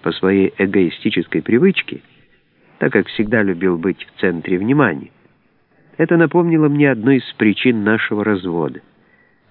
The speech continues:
Ностальгия прошла. В конце обеда я была просто счастлива, что больше не живу с ним вместе. Однако я оказалась способной напомнить ему, на следующий год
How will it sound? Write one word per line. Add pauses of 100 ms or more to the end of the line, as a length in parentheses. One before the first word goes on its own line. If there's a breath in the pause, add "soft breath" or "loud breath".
Ностальгия
прошла. (840)
В
конце
обеда (520 soft breath)
я
была
просто
счастлива,
что
больше
не
живу
с
ним
вместе. (300 loud breath)
Однако
я
оказалась
способной (440 soft breath)
напомнить
ему, (220)
на
следующий
год